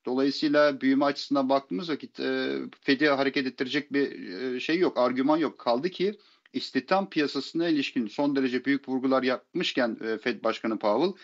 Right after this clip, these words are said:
istihdam piyasasından da beklenen soğuma da geldiği için bu ancak Eylül ayındaki faiz indirimini neredeyse kesin hale getirir. Onun haricinde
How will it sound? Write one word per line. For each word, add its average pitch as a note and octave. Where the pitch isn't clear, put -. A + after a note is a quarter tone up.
istihdam E3+
piyasasından C#3+
da A2
beklenen C3+
soğuma C#3+
da D3+
geldiği C3+
için G#3+
bu D#3+
ancak G3
Eylül F3+
ayındaki D3
faiz D#3
indirimini D3+
neredeyse D#3
kesin E3
hale B2+
getirir. G#2+
Onun D3
haricinde D3